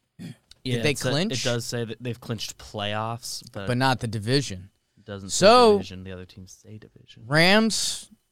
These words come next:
Speaker 2: have something to play for against the Niners, which means something as the Niners are currently the sixth seed. Um, and they, if they lose and the Saints win, Saints are in,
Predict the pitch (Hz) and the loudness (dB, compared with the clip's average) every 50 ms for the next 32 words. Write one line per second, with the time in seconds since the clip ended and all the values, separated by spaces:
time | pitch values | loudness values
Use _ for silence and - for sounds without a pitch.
0 | _ _ _ _ - 135 147 160 165 147 - 170 160 160 143 160 160 151 143 - | _ _ _ _ -4 0 2 4 4 4 4 4 4 4 4 2 0 0 0 0
1 | - 151 147 143 - - 135 131 127 120 127 120 113 - - 123 117 113 113 113 | 2 4 4 4 2 2 0 2 2 2 0 -2 -2 -2 -4 -2 0 0 0 0
2 | 117 120 117 117 120 113 - - - - _ - 113 120 127 139 147 147 139 120 | 0 -2 -4 -4 -6 -6 -6 -8 -14 -16 _ -8 -4 -2 0 0 0 0 0 -2
3 | - 139 135 139 131 - 127 120 113 110 101 113 110 113 113 117 120 120 120 110 | 0 0 0 0 0 -2 -2 -2 -2 -4 -4 -4 -4 -2 -2 -2 0 -2 -2 -2
4 | 110 110 - _ - - - 127 127 131 110 113 120 120 117 104 107 101 - - | -4 -6 -8 _ -16 -8 -6 -4 -4 -4 -4 -4 -2 -2 -2 -2 -4 -6 -6 -6
5 | - - 135 - - - - - 117 107 98 92 98 107 - _ _ _ _ _ | -2 -2 -4 -2 -2 -4 -4 -4 -4 -4 -4 -6 -8 -10 -14 _ _ _ _ _
6 | _ _ _ _ _ _ _ _ _ 101 101 104 101 104 101 101 101 98 95 101 | _ _ _ _ _ _ _ _ _ -10 -6 -6 -4 -4 -4 -6 -8 -10 -12 -14
7 | - - - _ _ _ _ _ 101 113 110 107 104 98 95 - _ _ _ _ | -18 -20 -20 _ _ _ _ _ -6 -6 -4 -4 -6 -8 -10 -12 _ _ _ _
8 | _ _ _ _ _ _ _ _ 110 101 107 117 123 123 123 123 123 120 120 - | _ _ _ _ _ _ _ _ -20 -8 -2 0 2 2 4 4 2 2 0 0
9 | 110 113 101 - - 117 127 135 143 151 151 151 151 160 156 139 131 127 123 120 | -2 -6 -6 -6 -4 0 2 4 4 4 4 4 4 4 4 4 2 0 -2 -4
10 | 120 113 113 104 - - - 131 135 131 120 - - 101 107 120 147 165 135 101 | -4 -4 -6 -4 -4 -2 -2 0 0 -2 -2 -6 -8 -8 -4 -2 -2 -2 -2 -4
11 | 95 107 _ _ _ _ _ _ _ _ _ _ _ _ _ _ _ _ _ _ | -6 -10 _ _ _ _ _ _ _ _ _ _ _ _ _ _ _ _ _ _
12 | _ _ _ _ _ _ _ _ - - - 131 160 165 - 175 165 127 113 151 | _ _ _ _ _ _ _ _ -12 -10 -4 -2 -2 -2 0 -2 0 0 2 0
13 | 226 285 220 117 | 0 0 -2 -6